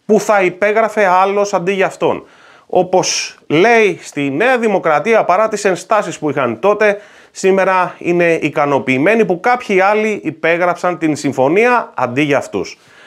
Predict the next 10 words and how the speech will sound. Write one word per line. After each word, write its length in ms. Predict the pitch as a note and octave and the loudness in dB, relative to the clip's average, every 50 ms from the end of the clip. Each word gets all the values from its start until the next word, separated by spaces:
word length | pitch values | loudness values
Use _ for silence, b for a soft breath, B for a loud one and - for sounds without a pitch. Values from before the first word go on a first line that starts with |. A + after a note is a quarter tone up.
| b b b b b b | b b b b b b
Σημαντικό 920 | b - - F#3 E3+ E3+ D#3+ D#3 D3 D3 C#3 - - D#3+ E3+ F3+ F3 - - | b -2 0 2 2 2 2 0 0 -2 -4 -2 0 0 2 2 0 -2 0
είναι 320 | D3+ D#3+ D#3+ D3+ E3+ F3+ | 0 2 2 2 2 0
και 120 | F3+ F3+ F3+ | 0 0 0
το 140 | F3+ E3+ D#3 | 0 2 0
υπονοούμενο 680 | D#3 C#3 D#3 D#3 C#3+ C#3+ C#3+ D3+ E3 F#3+ G3 G3 F#3+ | 2 2 0 0 2 2 2 2 2 2 2 2 0
που 160 | F3 F3 F3 | 0 2 0
αφήνει 300 | D#3+ D3 - F#3 G3 G#3 | 0 0 0 0 2 2
για 140 | G3+ G3 G3 | 2 2 2
τον 140 | F3+ F#3 E3+ | 0 0 -2
Τσίπρα. 560 | F3 C4 C#4 - - A2 F#2 - - - _ | 0 0 -2 0 0 -2 -2 -2 -4 -12 _